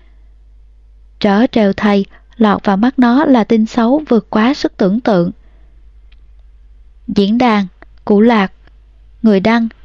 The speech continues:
Zero Cool, tiêu đề, "Rì, phải chăng có bàn tay tội ác sau vụ tự sát của cô bé mười bốn tuổi?" Thời gian, ngày ba tháng bảy năm hai nghìn không trăm mười lăm,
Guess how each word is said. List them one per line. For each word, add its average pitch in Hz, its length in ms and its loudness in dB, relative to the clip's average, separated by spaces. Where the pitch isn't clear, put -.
Zero 247 360 0
Cool, 254 300 2
tiêu 226 160 2
đề, 196 280 0
"Rì, 208 340 0
phải 190 140 -2
chăng 214 340 -2
có 233 100 -2
bàn 214 240 -2
tay 208 160 -2
tội 175 200 0
ác 277 300 -2
sau 233 280 -2
vụ 196 220 0
tự 180 180 -2
sát 285 300 -2
của 190 120 0
cô 247 140 -2
bé 240 220 2
mười 285 160 2
bốn 240 300 0
tuổi?" 226 360 0
Thời 208 200 0
gian, 233 280 0
ngày 202 160 0
ba 214 220 0
tháng 247 240 -2
bảy 214 360 0
năm 226 160 0
hai 220 120 2
nghìn 208 140 2
không 214 180 -2
trăm 220 200 0
mười 196 160 2
lăm, 220 280 2